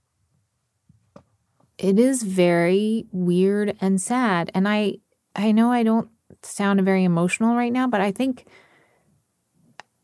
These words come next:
I've realized that I've spent half my life as a journalist, and when shocking things happen, um, I compartmentalize. Like, I, uh, be-, go into observer mode. It's how I've dealt with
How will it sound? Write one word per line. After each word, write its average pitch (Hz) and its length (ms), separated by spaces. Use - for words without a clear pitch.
I've 190 300
realized 233 460
that 196 100
I've 180 120
spent - 280
half 170 360
my 185 200
life 180 280
as 180 120
a 165 40
journalist, 175 760
and 170 160
when 170 180
shocking 180 460
things 175 320
happen, 202 640
um, 165 520
I 175 60
compartmentalize. 240 1200
Like, 175 220
I, 165 140
uh, 165 180
be-, 180 140
go 170 240
into 165 280
observer 151 520
mode. 233 420
It's - 160
how 160 180
I've 147 260
dealt 156 280
with 160 280